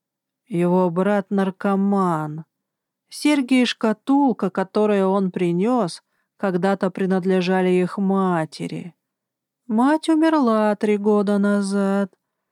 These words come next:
и теперь он распродаёт её вещи,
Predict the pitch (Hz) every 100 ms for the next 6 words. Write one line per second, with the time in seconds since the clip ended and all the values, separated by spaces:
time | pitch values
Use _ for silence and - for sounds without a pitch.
0 | _ _ 180 175 185 202 196 196 190 185
1 | - 196 190 190 196 185 196 196 196 202
2 | 208 220 202 160 - - - 180